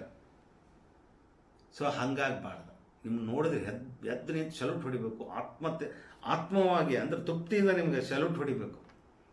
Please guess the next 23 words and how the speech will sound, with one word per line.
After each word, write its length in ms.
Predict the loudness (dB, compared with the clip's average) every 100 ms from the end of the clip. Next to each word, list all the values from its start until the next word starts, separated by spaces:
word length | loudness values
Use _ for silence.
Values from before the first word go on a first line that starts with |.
| -6 -2
"ಏ, 400 | -2 -4 -10 -2
ಒಳ್ಳೆ 280 | 2 4
ಅಧಿಕಾರಿ, 520 | 4 2 -4 -8 -8 -2
ಭ್ರಷ್ಟ 340 | -2 0 0
ಅಧಿಕಾರಿ, 500 | 0 0 -6 -8 -12 -20 -20 -20 -20 _ _ _ _ _ _ -20 _ _ -20 -20 -20 -14
ಸ-, 380 | -14 -14 -16 -6
ಒಂದು 140 | -4
ಸೌಜನ್ಯಪೂರ್ವ 760 | 0 0 2 4 4 4 2 2
ಅಧಿಕಾರಿ" 500 | 0 -2 -6 -8 -14 -20 -20 -20 -20 -14 -6
ಅಂತ 220 | -4 -2
ಅನಿಸ್ಕೊಳ್ಬೇಕು. 720 | -4 -4 -6 -6 -8 -14 -20 -20 -20 _ _ 0
So 160 | 2 4
ಅಂಥ 260 | 2 8
ನಿಟ್ಟಿನಲ್ಲಿ 680 | 10 10 6 4 2 2 0
ಕೆಲಸ 280 | -2 -2 -4
ಮಾಡಬೇಕು, 600 | -4 -6 -10 -14 -18 -20 -20 _ -20 _ 0
ಇಲ್ಲಾಂದ್ರೆ 400 | 4 6 6 4
ಈ 120 | 4 4
ರೀತಿ 260 | 4 0
ಪರಿಸ್ಥಿತಿ 480 | -2 -4 -6 -10 -12
ಆಗುತ್ತೆ. 400 | -12 -14 -6 -2
ಇನ್ನಾದ್ರೂ 420 | 4 6 6 6
ಎಚ್ಚೆತ್ಕೊಳ್ಬೇಕು. 1000 | 2 2 -2 -2 0 -2 0 -6 -10